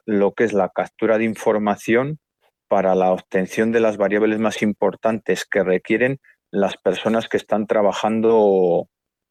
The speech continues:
eh, en el campo. En este sentido, sobre todo, pues, la recogida de,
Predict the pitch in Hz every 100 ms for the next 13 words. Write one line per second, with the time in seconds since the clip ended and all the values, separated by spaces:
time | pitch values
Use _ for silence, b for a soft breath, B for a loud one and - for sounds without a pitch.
0 | _ _ - 95 92 90 87 - 98 98
1 | 92 - 104 95 76 67 - 92 98 -
2 | - 98 110 113 113 101 95 95 110 -
3 | 101 95 87 90 - 92 - 107 101 98
4 | 98 98